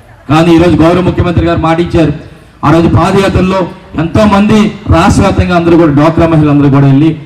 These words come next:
"అన్నా మా పరిస్థితి ఏంటని" చెప్పి అడిగినప్పుడు ఆ రోజు కూడా మాట ఇచ్చారు.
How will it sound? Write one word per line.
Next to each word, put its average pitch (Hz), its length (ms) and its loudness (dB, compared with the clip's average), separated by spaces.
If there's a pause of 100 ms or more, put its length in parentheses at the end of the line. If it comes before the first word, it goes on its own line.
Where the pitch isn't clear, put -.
(140)
"అన్నా 175 240 -4
మా 170 120 -2
పరిస్థితి 151 420 -2
ఏంటని" 143 240 -2
చెప్పి 135 160 0
అడిగినప్పుడు 139 480 0 (440)
ఆ 120 100 0
రోజు 151 160 2
కూడా 139 160 2
మాట 127 220 0
ఇచ్చారు. 131 320 -4